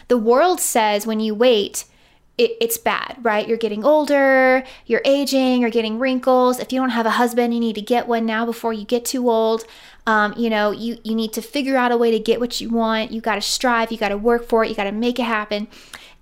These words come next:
And in Christianity, it's a completely different concept. Because while, yes, we should be putting our hands and we should be faithful, putting our hands to work and being faithful with what God has given us,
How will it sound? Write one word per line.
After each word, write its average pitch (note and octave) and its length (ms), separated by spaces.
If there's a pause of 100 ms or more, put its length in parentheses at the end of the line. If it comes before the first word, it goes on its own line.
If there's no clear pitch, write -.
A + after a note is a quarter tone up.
And B3 240
in B3 160
Christianity, C4+ 840
it's - 220
a C4+ 60
completely C4 580
different A3+ 320
concept. - 640 (280)
Because B3+ 320
while, C4+ 200
yes, D#4+ 320
we C4+ 60
should C#4 200
be C4 120
putting B3+ 360
our A3+ 80
hands A3+ 500
and G#3+ 240
we A#3 80
should B3 200
be A3+ 80
faithful, - 720 (180)
putting D4 260
our B3+ 80
hands B3+ 380
to G#3+ 120
work - 260
and G#3+ 80
being A3+ 180
faithful C4+ 540
with G#3 160
what G#3+ 160
God G#3 140
has F#3+ 160
given D#4+ 360
us, G#3 380